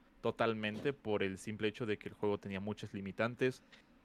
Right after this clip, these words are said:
y tenía que haber un, una skin compatible con otra y las texturas tenían que tener el mismo peso y,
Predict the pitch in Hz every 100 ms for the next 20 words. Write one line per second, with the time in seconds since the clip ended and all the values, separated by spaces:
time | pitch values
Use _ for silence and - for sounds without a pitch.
0 | - - 110 101 110 110 123 117 110 107
1 | 107 110 117 120 117 117 123 127 120 -
2 | 127 127 127 113 104 113 113 107 104 147
3 | 170 - 143 143 139 123 104 98 95 110
4 | - 120 113 113 107 104 107 110 101 101
5 | 92 98 - 143 151 - 143 131 131 123
6 | 101